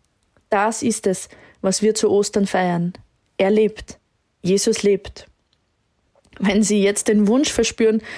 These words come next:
sich dieses Lied anzuhören, dann drücken Sie hier gerne auf Pause, gehen in einen Online-Musik-Streaming-Dienst Ihrer Wahl und genießen dieses ausdrucksstarke Lied.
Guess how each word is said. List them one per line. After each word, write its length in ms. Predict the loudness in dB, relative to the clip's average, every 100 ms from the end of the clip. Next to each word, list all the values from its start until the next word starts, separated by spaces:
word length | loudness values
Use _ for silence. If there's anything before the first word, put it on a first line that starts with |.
| -16 -16
sich 220 | -4 -2 0
dieses 340 | 0 0 0
Lied 340 | 0 0 -2
anzuhören, 800 | -2 0 0 0 2 2 2 0 -2 -12 -20 -20 _
dann 200 | 0 0
drücken 320 | 2 0 0 0
Sie 180 | 0
hier 220 | 0 0 0
gerne 460 | 0 2 2 0
auf 180 | -2 -4
Pause, 480 | -2 0 0 -2 -6 _ _ _ _
gehen 200 | 0 2
in 120 | 2
einen 300 | 0 0 0
Online-Musik-Streaming-Dienst 1900 | 0 0 2 2 0 -4 -12 -4 -2 0 -4 -2 0 2 2 2 2 0 -2 -12 _
Ihrer 320 | 0 2 2
Wahl 320 | 0 2 2
und 220 | 2 0 0
genießen 480 | 0 0 0 0
dieses 400 | 2 0 0 -2
ausdrucksstarke 720 | -4 -4 -2 -4 -2 -4 -2 -2
Lied. 320 | -2 -4